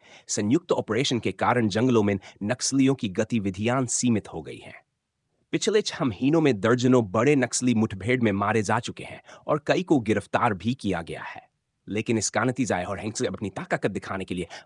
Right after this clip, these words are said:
मासूमों को निशाना बना रहे हैं। ग्रामवासियों का बढ़ता गुस्सा और डर, इन घटनाओं ने ग्रामीणों के बीच गहरा डर पैदा कर दिया है। बहुत से गांवों में लोग रात होने के बाद बाहर निकलने से डरते हैं।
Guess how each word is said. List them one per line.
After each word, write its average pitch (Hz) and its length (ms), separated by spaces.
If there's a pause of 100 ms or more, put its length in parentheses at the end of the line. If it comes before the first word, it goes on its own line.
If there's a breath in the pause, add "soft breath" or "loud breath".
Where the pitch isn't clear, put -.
मासूमों 160 460
को 151 140
निशाना 107 360
बना 87 220
रहे 82 120
हैं। - 280 (680)
ग्रामवासियों 180 720
का 156 160
बढ़ता 107 460
गुस्सा 95 340
और - 380
डर, 113 320
इन 117 220
घटनाओं 113 460
ने 113 120
ग्रामीणों 104 380
के 110 140
बीच 123 320
गहरा 110 340
डर 113 120
पैदा 92 300
कर 90 160
दिया 76 220
है। - 140 (360)
बहुत 123 400
से 202 120
गांवों 156 400
में 127 120
लोग 98 240
रात - 380 (300)
होने 143 180
के 165 120
बाद 131 240
बाहर 104 360
निकलने 107 340
से 95 200
डरते 95 240
हैं। - 200